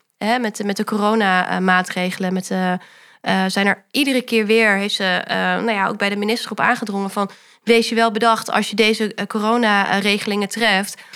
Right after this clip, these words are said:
dan sluit je deze hele grote groep musea weer uit." Hè, dus, eh, zij heeft er echt voor gezorgd dat het goed onder de aandacht kwam bij de minister, waardoor ik hoop dat, eh,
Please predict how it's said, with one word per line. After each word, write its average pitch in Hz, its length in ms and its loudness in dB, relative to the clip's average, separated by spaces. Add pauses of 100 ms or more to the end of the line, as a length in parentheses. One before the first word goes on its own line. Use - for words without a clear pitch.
(140)
dan 202 140 2
sluit 214 260 2
je 226 80 -4
deze 254 240 2
hele 254 180 2
grote 233 300 0
groep 220 200 -6
musea 208 340 -2
weer 190 180 -4
uit." - 480 -2 (380)
Hè, 214 140 -2
dus, 208 300 0
eh, - 220 -2
zij 214 160 0
heeft 208 140 -2
er - 60 -6
echt - 300 -2
voor 226 160 -2
gezorgd 214 320 -2
dat 208 120 -6
het 208 140 -6
goed - 240 -8
onder 220 160 -2
de 202 80 0
aandacht 214 320 -2
kwam 202 200 -2
bij 196 120 0
de 190 80 -2
minister, 208 380 -2
waardoor 202 420 0 (560)
ik 214 180 0
hoop 214 460 0
dat, 202 240 -4
eh, 190 380 -2